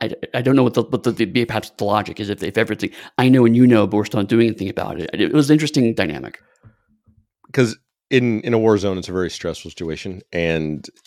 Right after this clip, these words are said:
Speaker 2: there's, it sounds really bad, but there is a, a need to blow off stress, and unfortunately, some people don't know how to do that in a productive or healthy way.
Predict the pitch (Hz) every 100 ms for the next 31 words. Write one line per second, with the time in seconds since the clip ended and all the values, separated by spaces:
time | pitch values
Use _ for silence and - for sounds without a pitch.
0 | _ 92 98 92 90 - _ _ _ _
1 | _ _ _ 107 101 107 95 92 87 80
2 | 104 87 78 85 92 95 92 - 95 101
3 | 101 95 90 98 95 85 85 - 95 107
4 | - - 85 82 92 85 90 85 - 87
5 | 87 - 80 82 - 82 80 80 78 82
6 | 80 80 76 78 78 - 67 - - 90
7 | - - 80 80 73 76 95 135